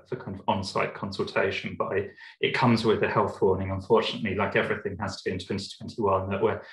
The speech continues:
we're very slowly getting back to the idea of having, having researchers on site. But fortunately, with the art collection, as I say, um, it has been photographed and, and is, and is available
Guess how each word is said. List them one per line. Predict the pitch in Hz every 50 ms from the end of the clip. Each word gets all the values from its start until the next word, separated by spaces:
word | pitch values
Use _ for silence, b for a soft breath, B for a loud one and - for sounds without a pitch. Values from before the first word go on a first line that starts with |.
| B B B B B B
we're | - 233 -
very | - 131 123 123 117
slowly | - - 120 107 101 104
getting | 101 117 104 101 95
back | 104 110 104
to | - - -
the | 104 92
idea | - 90 -
of | 92 95 -
having, | - 107 92 107 95 95 92 - -
having | 110 - 98 90
researchers | 95 92 92 - 101 87 - 110 98 101
on | 98 95 92
site. | - - 113 110 104 - -
But | 107 101 101 101 - - _ _ _ _ _ _ _ _ _ _ _ _ -
fortunately, | - 156 143 - - 139 123 113
with | 104 120 117 110
the | 120 107
art | 107 107 107 - - -
collection, | - 101 95 92 - - - 107 95 90 90 90 - _ _ _ _ -
as | 107 -
I | 110
say, | 95 - - 104 95 92 90 - - - _ _
um, | - 95 95 92 95 95 98 - -
it | 113 110
has | 113 110 -
been | - 98 -
photographed | - 107 92 - - 104 92 - - - 110
and, | 92 92 92 90 -
and | - 98 95
is, | 95 95 - - - _ _ - -
and | 104 104
is | 101 98
available | 113 95 - 104 98 95 95 - 104 95 95 - - -